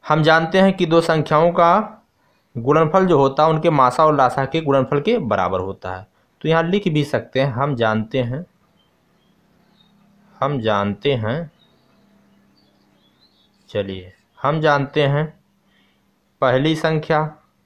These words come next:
पहली संख्या गुणे दूसरी संख्या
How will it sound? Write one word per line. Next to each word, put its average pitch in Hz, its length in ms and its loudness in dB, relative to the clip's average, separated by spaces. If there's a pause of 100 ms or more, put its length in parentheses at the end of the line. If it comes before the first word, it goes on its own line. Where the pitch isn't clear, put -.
(1800)
पहली 131 420 0
संख्या 151 500 -2 (1120)
गुणे 131 580 -2 (1900)
दूसरी 127 640 -4 (840)
संख्या 139 680 -2